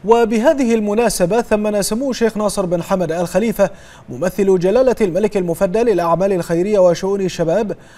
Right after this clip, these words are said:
رئيس مجلس أمناء المؤسسة الخيرية الملكية، ثمن الرعاية الملكية والاهتمام الأبوي لجلالة عاهل البلاد المفدى أيده الله الرئيس الفخري للمؤسسة الخيرية الملكية،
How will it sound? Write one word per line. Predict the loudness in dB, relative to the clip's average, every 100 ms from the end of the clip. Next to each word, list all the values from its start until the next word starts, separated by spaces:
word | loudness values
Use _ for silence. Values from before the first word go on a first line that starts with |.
| -20 -14
رئيس | -8 -4 -2
مجلس | 0 0 -2 -2 0
أمناء | -2 0 -2 0
المؤسسة | -2 -2 -4 -4 -4 -4 -4
الخيرية | -4 -4 -2 -2 -2
الملكية، | -2 -2 -4 -2 -2 -2 -4 -20 -20 -20 -2 2
ثمن | 4 2 0
الرعاية | 2 2 2 2 2
الملكية | 0 0 -2 -2 -4 -4 -2
والاهتمام | -2 -2 -2 -2 -2 0
الأبوي | 0 -2 0 0 2 0
لجلالة | 0 0 0 2 0 -2 -2
عاهل | -2 -2 -4
البلاد | -4 -2 -2 0
المفدى | -2 -4 -4 -2 -2 0
أيده | -2 0 0
الله | -2 -2 -2 -4 -10 -20 -20 -16
الرئيس | -10 -6 -2 -2
الفخري | -2 -2 -2 -2 -2
للمؤسسة | -2 -4 -6 -6 -6 -6 -6
الخيرية | -6 -4 -2 -2 -2
الملكية، | -2 -2 0 0 0